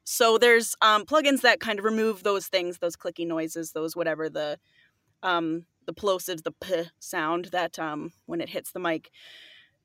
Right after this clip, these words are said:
Um, I use Adobe Audition, which is fantastic. It's one of the best.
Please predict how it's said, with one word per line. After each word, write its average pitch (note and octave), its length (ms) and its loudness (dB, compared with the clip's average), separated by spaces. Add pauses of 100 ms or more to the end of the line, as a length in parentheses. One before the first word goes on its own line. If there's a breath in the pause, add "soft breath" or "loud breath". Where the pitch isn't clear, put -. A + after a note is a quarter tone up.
(140)
Um, G#3+ 380 4
I A3 220 8
use C4 440 2
Adobe A#3+ 360 4
Audition, B3 640 4
which A3 200 -2
is G#3+ 300 2 (440)
fantastic. A3+ 1160 0
It's A#3+ 160 -6
one A3 140 -2
of G#3+ 80 -2
the G3+ 80 -2
best. F#3+ 720 -2